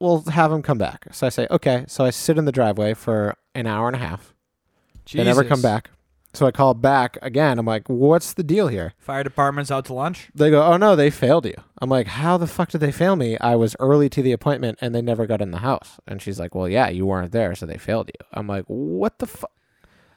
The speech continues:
Speaker 1: I'm like, "Well, can I book another appointment?" She goes, "Well, you gotta come in for that. There's a fee."
Speaker 2: Oh, my.
Speaker 1: So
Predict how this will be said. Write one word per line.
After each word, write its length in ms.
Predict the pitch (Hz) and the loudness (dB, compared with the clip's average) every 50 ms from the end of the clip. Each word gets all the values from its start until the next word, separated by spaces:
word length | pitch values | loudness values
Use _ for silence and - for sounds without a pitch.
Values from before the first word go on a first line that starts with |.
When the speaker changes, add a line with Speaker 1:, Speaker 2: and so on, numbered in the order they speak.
| - | -8
Speaker 1:
I'm 80 | 123 123 | -4 0
like, 160 | 131 127 113 | 0 0 2
"Well, 120 | 135 127 120 | 2 0 0
can 160 | - 139 127 | 0 0 0
I 120 | 127 120 | 0 2
book 180 | 117 135 131 - | 2 2 0 2
another 220 | 151 143 139 135 | 2 2 2 2
appointment?" 340 | 127 - 139 151 165 180 165 | 2 2 0 -2 -2 -4 -4
She 60 | - | -2
goes, 160 | 135 117 - | -2 -2 0
"Well, 80 | 135 123 | -2 -2
you 60 | 117 | 0
gotta 180 | 127 117 110 104 | 0 -2 -2 -4
come 140 | - 113 104 | -6 -6 -8
in 100 | 95 92 | -8 -6
for 80 | - 90 | -6 -6
that. 140 | 87 - | -6 -6
There's 140 | - 92 85 | -8 -8 -10
a 60 | 82 | -10
fee." 260 | - - - - _ _ _ _ _ _ _ _ _ _ _ _ - - - - 143 | -12 -14 -16 -16 _ _ _ _ _ _ _ _ _ _ _ _ -20 -20 -20 -12 -6
Speaker 2:
Oh, 320 | 170 180 175 165 156 143 | -2 0 2 4 4 2
my. 220 | 127 123 117 110 | 2 -2 -8 -12
Speaker 1:
So 60 | 107 | -12